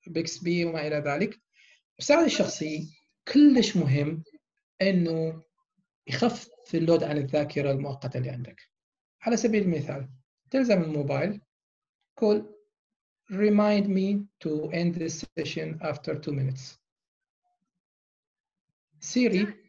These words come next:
راح تستجيب وتعمل ريمايندر. أنا أعرف الموبايل حتى هي بشغلي، بعد دقيقتين تنطيني ريمايندر. بالإضافة إلى أنه تعمل، آه، ألارم، بالإضافة إنه تبحث عن معلومات. فابدي باستعمال المساعد الذكي مالتك، at least على الأقل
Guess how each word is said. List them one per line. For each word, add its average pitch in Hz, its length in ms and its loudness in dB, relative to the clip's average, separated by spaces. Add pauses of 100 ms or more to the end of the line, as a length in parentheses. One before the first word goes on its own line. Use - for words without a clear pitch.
(340)
راح 151 100 -2
تستجيب 156 540 -6
وتعمل 196 360 0
ريمايندر. 196 600 0
أنا 160 80 -8
أعرف 156 200 -2
الموبايل 180 420 -2
حتى 185 220 -4
هي 208 80 4
بشغلي، 156 240 -4
بعد 208 220 0
دقيقتين 180 520 -4
تنطيني 202 360 0
ريمايندر. 143 840 -4 (800)
بالإضافة 233 480 2
إلى 175 300 0
أنه 156 140 -4
تعمل، 139 500 -6 (480)
آه، 143 200 -6
ألارم، 202 460 2
بالإضافة 170 400 -4
إنه 139 160 -2
تبحث 131 300 -6
عن 139 140 -6
معلومات. 139 560 -2 (340)
فابدي 196 640 2
باستعمال 185 500 0
المساعد 170 400 0
الذكي 143 300 -6
مالتك، 139 480 -6
at 156 300 -2
least - 540 2
على 190 140 4
الأقل 190 640 0